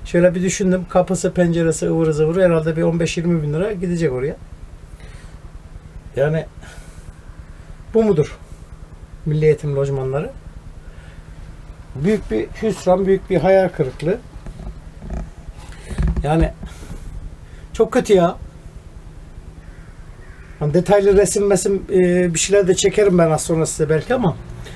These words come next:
hani, e, bunları yayınlamak da istemem ben. Milli Eğitim'in, e, lojmanı, öğretmene gördüğü lojman ya da, e, bilmiyorum artık. Bu olmaması lazım.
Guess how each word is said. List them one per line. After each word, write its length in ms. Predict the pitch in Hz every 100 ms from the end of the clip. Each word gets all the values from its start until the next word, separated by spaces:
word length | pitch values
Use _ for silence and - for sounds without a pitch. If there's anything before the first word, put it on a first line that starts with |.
| - - -
hani, 260 | 165 180 -
e, 420 | 196 156 156 151 147
bunları 280 | 175 190 185
yayınlamak 540 | 190 208 214 170 -
da 80 | 208
istemem 460 | 196 - 202 175 147
ben. 100 | 139 - - - - - -
Milli 220 | 170 180
Eğitim'in, 380 | 185 175 180 175 - - -
e, 40 | 147 147 147 147 147
lojmanı, 440 | 165 170 165 160 143
öğretmene 560 | 156 156 156 165 160
gördüğü 420 | 151 156 147 147
lojman 380 | 143 147 147 151 160
ya 140 | 156
da, 200 | 147 143 - 151
e, 40 | 135 135 135 127 127 - - - - - -
bilmiyorum 320 | 170 180 143
artık. 220 | 131 - - - - - -
Bu 180 | 160 190
olmaması 460 | 196 170 143 -
lazım. 320 | 131 131 175